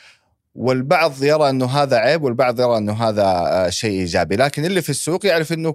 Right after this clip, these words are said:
كل التجار يعملون في أكثر من نشاط، خاصة في البدايات. سامسونج على سبيل المثال، شركة سامسونج. اليوم إيش إحنا نعرفها؟ نعرفها إنها شركة جوالات، شركة إلكترونيات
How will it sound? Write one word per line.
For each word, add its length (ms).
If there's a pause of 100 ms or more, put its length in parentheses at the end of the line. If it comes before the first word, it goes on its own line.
كل 300
التجار 600
يعملون 360
في 220
أكثر 240
من 140
نشاط، 340
خاصة 320
في 60
البدايات. 460
سامسونج 460
على 120
سبيل 260
المثال، 460
شركة 360
سامسونج. 420 (480)
اليوم 180
إيش 140
إحنا 180
نعرفها؟ 380
نعرفها 280
إنها 120
شركة 280
جوالات، 440
شركة 520
إلكترونيات 640